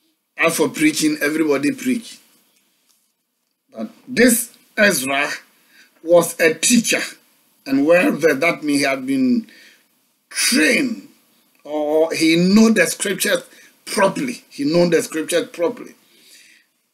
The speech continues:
The king had granted him everything he asked, for the hands of the Lord his God was on him. Some of the Israelites, including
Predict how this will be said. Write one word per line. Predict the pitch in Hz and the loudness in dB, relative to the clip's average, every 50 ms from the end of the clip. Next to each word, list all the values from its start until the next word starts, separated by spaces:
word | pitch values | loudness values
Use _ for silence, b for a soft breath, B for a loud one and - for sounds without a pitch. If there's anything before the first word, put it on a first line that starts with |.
| _ _ _ _ _ _ _ | _ _ _ _ _ _ _
The | - 156 165 156 - | 0 0 0 2 2
king | - - 262 262 269 262 220 | 2 4 6 6 6 4 4
had | 196 180 175 165 151 - | 4 2 0 0 -2 -4
granted | 170 180 196 220 214 - 220 214 208 - | -2 0 2 2 2 2 2 2 2 2
him | 180 175 170 - - | 0 0 0 0 0
everything | 208 214 214 202 208 214 214 208 208 190 185 180 175 160 | 2 2 2 4 2 2 2 2 0 -2 -2 0 0 0
he | 160 151 139 139 - _ _ - | 0 0 -2 -2 -6 _ _ -4
asked, | 139 - - - - _ _ _ _ _ _ b b b b b b b b b b _ _ | -2 -2 -4 -8 -16 _ _ _ _ _ _ b b b b b b b b b b _ _
for | _ - - - 214 185 170 - - - _ | _ -10 -2 2 4 4 4 2 -2 -12 _
the | 151 147 151 156 147 147 143 143 175 | -10 -2 0 2 2 2 0 -2 0
hands | 208 214 220 226 220 220 - - | 2 4 6 6 4 4 2 -2
of | 156 147 143 143 | -4 -4 -2 -2
the | 151 147 | -2 0
Lord | 143 147 156 175 180 180 170 175 170 - _ _ _ _ _ _ b b b b b b b b b b | 0 2 2 4 6 6 6 6 4 0 _ _ _ _ _ _ b b b b b b b b b b
his | b - - 180 160 - - - - - | b -6 -2 0 0 0 -2 -4 -8 -6
God | 127 - 196 196 196 190 | -2 2 4 4 4 2
was | 175 165 156 147 143 - - - | 2 2 2 0 0 -2 -6 -6
on | 139 135 127 | -2 -2 0
him. | 123 147 165 143 - - _ _ _ _ _ _ _ _ _ _ _ _ _ _ _ _ _ | 2 2 0 0 -2 -6 _ _ _ _ _ _ _ _ _ _ _ _ _ _ _ _ _
Some | - - - - - - - - - 247 240 240 240 233 | -20 -18 -18 -16 -16 -16 -10 0 2 4 4 4 4 4
of | 214 165 151 - - - _ - | 2 0 0 -2 -8 -16 _ -10
the | 147 156 147 143 139 139 - _ | -4 0 0 0 0 -2 -4 _
Israelites, | 233 214 202 185 175 170 156 147 135 123 127 131 - 131 - - | -2 0 0 2 2 2 2 2 2 0 0 0 -2 -2 -6 -4
including | - 160 160 147 143 - 180 190 185 185 196 202 196 185 180 175 170 | -2 0 0 0 0 0 0 0 0 0 0 0 0 -2 -4 -8 -10